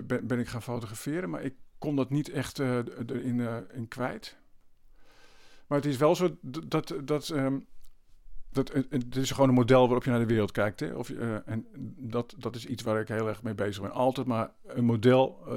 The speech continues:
dat alles een model is waarop je naar de wereld kijkt. Dus er is niet een soort waarheid, maar er is altijd een model dat tot een bepaald moment werkt. En, eh, op een bepaald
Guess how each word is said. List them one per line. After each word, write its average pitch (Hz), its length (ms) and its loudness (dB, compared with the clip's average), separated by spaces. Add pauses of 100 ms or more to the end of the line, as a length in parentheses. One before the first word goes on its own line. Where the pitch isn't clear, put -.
(120)
dat - 220 -6
alles 135 260 2
een 135 80 2
model 123 320 4
is 123 100 -2
waarop 127 180 -4
je 135 60 -2
naar 107 120 0
de 110 80 0
wereld 107 240 -2
kijkt. 101 260 -6
Dus 101 140 -8
er 127 160 -10
is 135 160 -4
niet 131 160 0
een 123 100 -2
soort 110 360 -4 (1000)
waarheid, 135 640 4
maar 135 120 4
er 120 80 2
is 127 80 2
altijd 143 220 0
een 139 60 4
model 131 320 8
dat 127 240 4 (160)
tot - 220 -2
een 151 60 0
bepaald 147 320 4
moment 123 280 4
werkt. 151 360 4
En, - 120 -6
eh, 139 60 -2
op 135 60 -4
een 139 120 -6
bepaald 123 120 -6